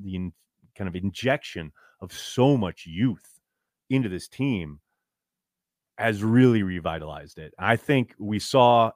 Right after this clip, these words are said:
evidence of that throughout the preseason, the way they play for each other and get excited for each other, and the way, uh, especially on defense, you saw guys flying to the ball in a way we probably haven't seen in Green Bay in a while. I just think there's a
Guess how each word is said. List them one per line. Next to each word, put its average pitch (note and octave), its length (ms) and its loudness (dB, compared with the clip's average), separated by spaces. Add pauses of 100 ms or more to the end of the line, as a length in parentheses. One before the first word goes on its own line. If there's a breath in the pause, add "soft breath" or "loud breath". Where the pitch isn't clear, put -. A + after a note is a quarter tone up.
evidence D3+ 400 2
of B2+ 120 -6
that A#2+ 240 0
throughout A2+ 280 0
the G#2+ 60 -14
preseason, A#2+ 760 -4
the F#2+ 80 -2
way F#2+ 200 -2
they F2 120 -6
play F#2+ 460 -6 (340)
for A#2+ 220 2
each A2+ 180 -4
other A2 240 0
and F#2+ 140 -6
get F2 100 -8
excited A2 520 -2 (520)
for A#2 180 2
each A2+ 200 -4
other, A2 300 2
and G2 100 -4
the E2+ 60 -8
way, F#2+ 320 -2 (460)
uh, D2+ 280 -10 (1300)
especially D#3+ 400 0
on A2 100 0
defense, F#2+ 460 -6
you F2+ 80 -12
saw F#2 500 2 (360)
guys G2 320 -2
flying G#2 360 -2
to F#2+ 60 -6
the E2 80 -12
ball G2+ 540 4
in F#2+ 60 -4
a F#2+ 60 -4
way G2 200 -2
we F#2 100 -6
probably F#2+ 300 -6
haven't F2+ 180 -8
seen G2 180 -10
in G2 80 -8
Green F#2+ 200 -6
Bay G2 140 -2
in F#2+ 60 -4
a F#2+ 80 -6
while. F#2+ 380 -4 (720 soft breath)
I A2 80 -6
just C3 200 -8
think D3+ 140 -4
there's A2+ 220 -2
a G2 260 -2